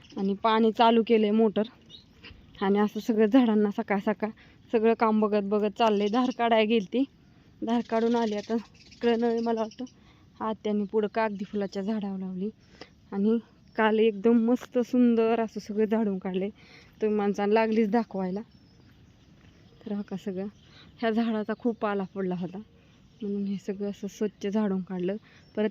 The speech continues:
हे सगळं इकडं पाणी दिलं ह्यांना, तरी अजून पलीकडं लिंबाचा पाला रात्री झाडून काढलं तरी पडलाच होता. धार काढली, गुरांना खायला टाकलं.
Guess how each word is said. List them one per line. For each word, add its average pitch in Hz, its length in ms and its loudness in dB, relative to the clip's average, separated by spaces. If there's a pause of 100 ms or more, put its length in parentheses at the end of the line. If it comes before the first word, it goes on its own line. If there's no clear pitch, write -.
हे 233 120 2
सगळं 220 280 0
इकडं 220 320 -2
पाणी 233 400 0
दिलं 196 220 -2
ह्यांना, 190 340 -6 (840)
तरी 233 140 2
अजून 226 240 0
पलीकडं 226 460 0
लिंबाचा 208 380 0
पाला 202 280 -4
रात्री 214 340 -4
झाडून 208 300 -2
काढलं 190 380 -6
तरी 247 160 0 (600)
पडलाच 226 380 2
होता. 220 260 -2 (1000)
धार 226 180 -2 (100)
काढली, 214 340 -2
गुरांना 214 420 -2
खायला 214 420 -6
टाकलं. 214 380 -10